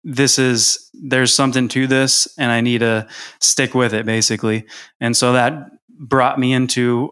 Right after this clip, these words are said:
a whole world of other, um,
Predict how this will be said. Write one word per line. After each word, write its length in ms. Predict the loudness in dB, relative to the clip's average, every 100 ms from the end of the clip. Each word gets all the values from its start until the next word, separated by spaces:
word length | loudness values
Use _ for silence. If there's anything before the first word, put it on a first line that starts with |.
| _
a 40 | -6
whole 560 | -2 0 0 0 -2
world 380 | -2 2 2 2
of 320 | 2 0 -2 -8 -18 -20 -20 _
other, 640 | 0 2 2 2 0 -4 -12 -16 -6
um, 640 | -2 0 2 0 -2 -6